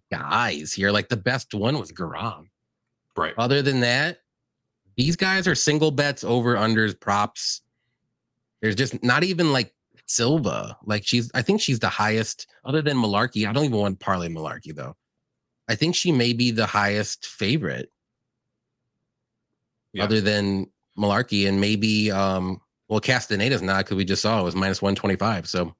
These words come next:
Speaker 2: Right. I will say this. We've got fights for the next twelve weeks. We were off for a week
Speaker 1: Ooh.
Speaker 2: with nothing happening. So if you are betting this weekend, take it slow.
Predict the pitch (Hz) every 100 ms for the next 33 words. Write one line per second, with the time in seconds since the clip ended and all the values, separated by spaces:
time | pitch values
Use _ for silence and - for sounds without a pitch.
0 | - 92 90 - _ - - - - -
1 | - _ _ _ 110 117 127 113 104 113
2 | 127 135 - 127 123 - 113 104 - -
3 | - 104 101 98 85 80 - - - -
4 | - 90 90 90 92 98 104 - 131 143
5 | 120 104 117 117 92 73 98 87 95 92
6 | 95 131 117 90 78 60 55 - - 82
7 | 78 95 98 131 131 147 139 82 71 -
8 | - - - - _ - 160 165 151 -
9 | - -